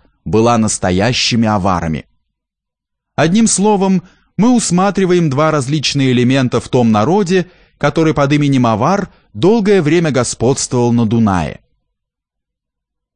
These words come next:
Притом движение из-за Азовского моря и Дона аваров-гуннов не ограничилось шестым веком.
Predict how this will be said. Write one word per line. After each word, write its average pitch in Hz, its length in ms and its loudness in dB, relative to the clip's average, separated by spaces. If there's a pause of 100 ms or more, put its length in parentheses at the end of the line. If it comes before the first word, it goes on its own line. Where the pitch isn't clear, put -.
(180)
Притом 165 440 0
движение 156 680 0
из-за 139 420 0
Азовского 131 540 0
моря 135 360 2
и 123 100 0
Дона 127 480 2
аваров-гуннов 113 1200 -2 (340)
не 147 120 0
ограничилось 190 720 0
шестым 165 500 -2
веком. 98 560 -2